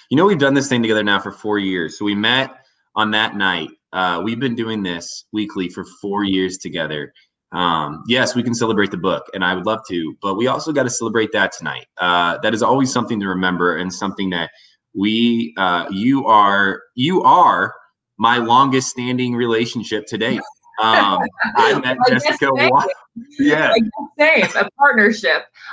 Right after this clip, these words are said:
Speaker 2: Um, but I do think that your listening skills and the fact that you just zone in on per-, people's stories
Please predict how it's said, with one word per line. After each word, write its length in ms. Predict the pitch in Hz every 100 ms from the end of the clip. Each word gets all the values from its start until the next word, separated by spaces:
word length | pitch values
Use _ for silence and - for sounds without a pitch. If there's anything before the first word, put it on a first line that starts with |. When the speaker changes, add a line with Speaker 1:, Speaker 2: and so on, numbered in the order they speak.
| -
Speaker 2:
Um, 340 | 214 208 208
but 140 | 202 202
I 140 | 220
do 380 | 220 226 262 277 -
think 320 | 269 254 226
that 320 | 214 202 190 -
your 180 | 196 190
listening 520 | 190 - 233 254 262
skills 640 | - 285 277 302 320 - _ _ _ _
and 160 | 202 202
the 60 | 208
fact 320 | 202 190 202
that 100 | 185
you 160 | 196
just 300 | 196 196 170
zone 280 | 160 165 180
in 140 | 175 175
on 200 | 170 170
per-, 200 | 180 -
people's 400 | 190 170 180 180
stories 720 | - 147 156 185 214 240 -